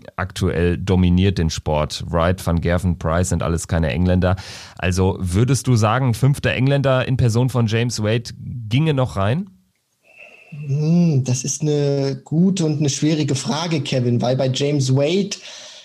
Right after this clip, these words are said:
Speaker 2: ich weiß nicht, ob diese Leistungen, für meine Begriffe würden sie reichen. Nur ich entscheide das nicht, sondern das entscheidet die P D C im Zusammenhang mit Sky Sports, dem übertragenen Sender.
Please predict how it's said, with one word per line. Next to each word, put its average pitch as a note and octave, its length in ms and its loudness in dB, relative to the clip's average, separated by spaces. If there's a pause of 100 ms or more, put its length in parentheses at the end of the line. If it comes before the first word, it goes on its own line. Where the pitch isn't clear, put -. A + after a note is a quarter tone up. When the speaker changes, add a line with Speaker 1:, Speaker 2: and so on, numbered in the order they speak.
(140)
Speaker 2:
ich C3+ 200 -2
weiß D3+ 340 -2
nicht, F3 320 0
ob D3 200 -4
diese D3+ 260 0
Leistungen, F3 1000 0
für D3 380 0
meine C#3+ 340 2
Begriffe F3 500 0
würden D#3+ 220 2
sie D3 140 0
reichen. C#3 580 0
Nur C#3 220 2
ich D3 240 -2
entscheide D3 480 0
das C3 200 0
nicht, C3+ 220 0
sondern C3 240 2
das C3 160 0
entscheidet C#3 480 0
die C#3 60 2
P C#3+ 160 0
D C#3+ 100 2
C E3 320 2
im D3 160 0
Zusammenhang C#3+ 540 0
mit C#3+ 160 0
Sky C3+ 260 0
Sports, C#3 480 -2
dem C3 220 2
übertragenen C3 720 0
Sender. C3+ 420 2